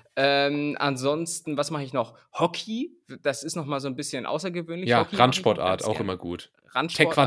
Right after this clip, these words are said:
Speaker 2: Taekwondo oder so.
Speaker 1: Genau, ansonsten gehe ich aber auch schon mal gerne in den Quizverein.
Speaker 2: Ja,
Speaker 1: Ich quiz
Speaker 2: ja,
Speaker 1: auch,
Speaker 2: ja.
Speaker 1: ich, ich quiz auch gerne
Speaker 2: Bist,
Speaker 1: mal eine
Speaker 2: du bist
Speaker 1: Runde.
Speaker 2: ein
Speaker 1: Das ist
Speaker 2: bisschen, bist Mister Trivia, wirst du genannt.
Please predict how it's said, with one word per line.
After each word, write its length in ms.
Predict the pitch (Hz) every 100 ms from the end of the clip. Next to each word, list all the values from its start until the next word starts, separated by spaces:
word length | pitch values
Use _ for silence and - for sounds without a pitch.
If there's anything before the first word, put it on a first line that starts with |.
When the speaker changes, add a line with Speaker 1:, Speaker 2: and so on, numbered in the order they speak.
| 135
Speaker 2:
Taekwondo 240 | 123 117
oder 160 | 98 90
so. 200 | 87 87 _ _ _ _ _ -
Speaker 1:
Genau, 260 | 131 147 123 139
ansonsten 400 | 147 185 - 180
gehe 100 | 196
ich 140 | -
aber 140 | 180 -
auch 100 | 170
schon 160 | 196
mal 160 | 202 170
gerne 340 | 170 156 185
in 140 | 135 170
den 140 | 170
Quizverein. 720 | 165 180 - - 110 101 98 -
Speaker 2:
Ja, 200 | 127 151
Speaker 1:
Ich 100 | 151
quiz 260 | - 135 127
Speaker 2:
ja, 120 | 143
Speaker 1:
auch, 40 | 120
Speaker 2:
ja. 140 | 110
Speaker 1:
ich, 140 | - 180
ich 180 | -
quiz 320 | - - 196 -
auch 140 | -
gerne 140 | - 117
Speaker 2:
Bist, 60 | 107
Speaker 1:
mal 80 | 107
eine 80 |
Speaker 2:
du 60 | 107
bist 120 | 113
Speaker 1:
Runde. 140 | 104 107
Speaker 2:
ein 60 | 113
Speaker 1:
Das 80 |
ist 160 | 117 -
Speaker 2:
bisschen, 380 | 120 117 113 110
bist 160 | 120 135
Mister 280 | 139 131
Trivia, 460 | - 131 120 90 85
wirst 160 | 85 95
du 40 |
genannt. 340 | 87 87 90